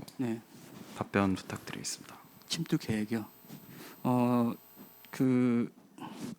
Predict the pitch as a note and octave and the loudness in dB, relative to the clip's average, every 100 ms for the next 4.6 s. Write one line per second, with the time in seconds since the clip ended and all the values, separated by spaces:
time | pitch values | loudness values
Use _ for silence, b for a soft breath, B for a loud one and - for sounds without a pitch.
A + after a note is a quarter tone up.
0 | _ _ _ _ _ _ _ _ _ _ | _ _ _ _ _ _ _ _ _ _
1 | _ _ _ _ _ _ _ _ _ _ | _ _ _ _ _ _ _ _ _ _
2 | _ _ _ - - - - - - - | _ _ _ -20 -20 -20 -20 -20 -20 -20
3 | - - - - - - C3+ - - C#3 | -20 -20 -20 -20 -18 -8 -8 -8 -6 0
4 | C#3 - A#2 A#2 C#3 D#3+ | 0 0 2 2 2 -2